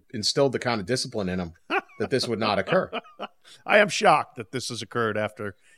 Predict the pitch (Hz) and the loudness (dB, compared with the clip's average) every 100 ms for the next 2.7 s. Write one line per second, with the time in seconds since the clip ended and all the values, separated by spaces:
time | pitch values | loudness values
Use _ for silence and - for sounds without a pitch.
0 | - 139 - 131 127 123 131 135 127 120 | -6 -6 2 2 2 2 2 2 0 0
1 | 117 117 107 110 104 - - - 110 156 | 4 4 4 -2 -4 -6 -16 -18 -6 0
2 | 135 117 90 _ - 202 143 | 2 2 -2 _ 4 6 6